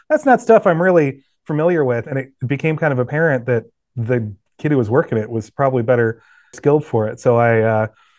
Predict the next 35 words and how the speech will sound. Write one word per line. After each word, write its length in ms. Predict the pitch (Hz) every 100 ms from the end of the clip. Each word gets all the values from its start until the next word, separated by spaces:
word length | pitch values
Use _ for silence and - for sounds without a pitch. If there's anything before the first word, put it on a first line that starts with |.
| _ _ _ _ _
turned 200 | 190 185
down 220 | 170 170
a 400 | 160 139 127 123 - _ 123
job 260 | 151 170
at 120 | 160 -
K 140 | 160
Q 160 | 127 104
two. 220 | 151 170
I 40 |
was 120 | 160
gonna 140 | 139 131
go 100 | 139
down 200 | 139 139
there 140 | 143
and 100 | 135
work 160 | 139 143
at 80 | -
Creative 280 | 139 139
Services 460 | - 139 139 160 135
under 140 | 127
the 100 | 123
amazing 340 | 123 123 120 107
Bob 280 | 113 113 110
Schultz, 440 | - 113 - - - -
and, 420 | 120 120 117 117
uh, 280 | 120 113 110 - _ _ _ _ -
turned 160 | 175 170
that 100 | 151
down, 240 | 147 160
said, 160 | 147 139
"I'll 120 | 151
do 140 | 156
this." 340 | 139 156 - 135
And 80 |
he 140 | 127